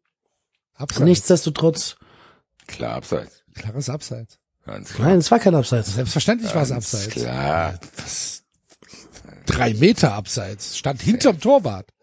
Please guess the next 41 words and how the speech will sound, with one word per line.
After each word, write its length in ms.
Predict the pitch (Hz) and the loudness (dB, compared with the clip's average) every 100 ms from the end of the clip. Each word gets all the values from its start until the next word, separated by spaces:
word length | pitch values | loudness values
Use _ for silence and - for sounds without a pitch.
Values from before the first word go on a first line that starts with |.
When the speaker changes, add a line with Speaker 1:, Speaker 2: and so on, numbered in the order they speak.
| _ _ _ _ 71 | _ _ _ _ -20
Speaker 3:
Ja. 140 | 67 - _ _ _ _ _ - | -20 -20 _ _ _ _ _ -8
Speaker 2:
Na, 200 | 135 156 | -4 0
der 100 | 185 | 0
hat 100 | 185 | 0
doch 60 | |
damit 220 | 165 202 202 | 4 6 6
nichts 160 | 208 | 4
zu 80 | - | 2
tun 160 | 277 285 | 4 6
gehabt, 180 | 208 | 6
der 100 | 156 | 6
Speaker 3:
Wahrscheinlich 240 | 147 - 127 | 6 6 4
Speaker 2:
Henrich. 100 | 92 | 2
Speaker 1:
Selbstverständlich 460 | 160 220 269 175 147 | 2 2 2 2 2
hat 100 | 131 | 0
der 100 | 117 | 2
Torwart 340 | 151 143 139 | 2 4 0
mit 160 | 135 - | -2 -2
beiden 260 | 175 190 | 0 2
Händen 200 | 170 170 | 2 2
weggedrückt. 540 | 170 233 226 170 127 - | -2 -2 -2 -2 -2 -4
Abseits. 360 | 175 - 156 127 | -8 -6 -4 -2
Speaker 2:
Ach, 120 | 151 147 | 0 4
hört 240 | 175 - | 4 6
doch 240 | 160 143 | 4 4
Speaker 3:
Nicht 140 | 151 - | -2 -2
schon, 180 | 123 151 | 0 2
Speaker 2:
auf. 60 | 139 | 2
Speaker 3:
der 100 | 69 | 0
ist 140 | 69 | -2
wahrscheinlich 320 | 73 71 69 | -4 -4 -6
nicht 160 | 67 69 | -6 -8
mehr 100 | 67 | -8
spielberechtigt. 520 | - 98 107 60 120 | -8 -6 -6 -6 -6
Speaker 1:
Ja, 120 | 117 85 | -6 -6
eben. 360 | 117 147 101 92 | -6 -6 -8 -6
Speaker 2:
Ach, 540 | 110 90 - - - | -6 -6 -10 -12 -6
hört 180 | 127 180 | 2 2
Speaker 1:
Für 40 | 127 | 4
mich, 80 | 139 | 4
Speaker 2:
doch 120 | 117 | 4